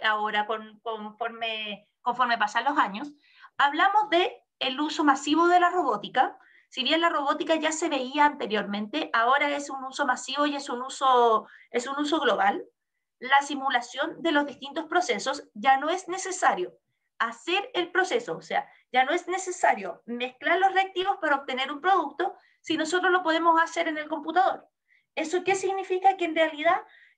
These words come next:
eh, podemos disminuir costos y podemos analizar distintas variables solamente con el, eh, con el uso de tecnología, eh, con tecnología computacional aplicada justamente a estas simulaciones. Sistemas de integración,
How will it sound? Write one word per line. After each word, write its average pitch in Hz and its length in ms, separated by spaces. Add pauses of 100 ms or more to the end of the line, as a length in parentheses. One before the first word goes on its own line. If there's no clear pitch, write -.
eh, 247 680
podemos 311 380
disminuir 269 600
costos 359 600
y 269 120
podemos 330 360
analizar 320 500
distintas 311 460
variables 349 520 (240)
solamente 415 580
con 330 160
el, 302 260
eh, 254 380
con 294 180
el 269 140
uso 359 280
de 359 140
tecnología, 302 1000
eh, 240 240
con 262 140
tecnología 262 560
computacional 311 640 (360)
aplicada 330 480
justamente 330 640
a 262 160
estas 294 220
simulaciones. 320 720 (800)
Sistemas 311 560
de 339 60
integración, 285 720